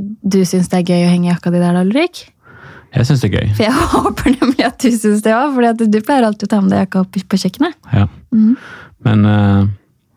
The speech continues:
Speaker 1: Vi får
Speaker 2: det kan
Speaker 1: se,
Speaker 2: jeg bli
Speaker 1: da.
Speaker 2: bedre på.
Speaker 1: Kanskje den funker på store og små?
Speaker 2: Ja, det er jo det som var meningen.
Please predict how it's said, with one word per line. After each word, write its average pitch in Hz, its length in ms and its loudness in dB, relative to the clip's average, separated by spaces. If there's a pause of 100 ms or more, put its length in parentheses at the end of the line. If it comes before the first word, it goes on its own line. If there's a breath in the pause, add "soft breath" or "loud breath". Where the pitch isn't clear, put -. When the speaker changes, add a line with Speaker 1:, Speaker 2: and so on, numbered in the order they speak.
Speaker 1:
Vi 277 80 -2
får - 60 -14
Speaker 2:
det 131 120 -2
kan - 100 2
Speaker 1:
se, 302 60 2
Speaker 2:
jeg - 20 2
bli 403 100 2
Speaker 1:
da. - 160 0
Speaker 2:
bedre - 160 0
på. - 80 -2
Speaker 1:
Kanskje 285 320 2
den 262 160 2
funker 240 320 0
på 240 180 0
store 220 300 0
og 214 80 2
små? 269 120 2 (220)
Speaker 2:
Ja, 98 140 0 (280)
det 90 100 2
er 87 100 2
jo 85 100 0
det 98 160 0
som - 140 -4
var - 160 -2 (420 soft breath)
meningen. 71 340 -2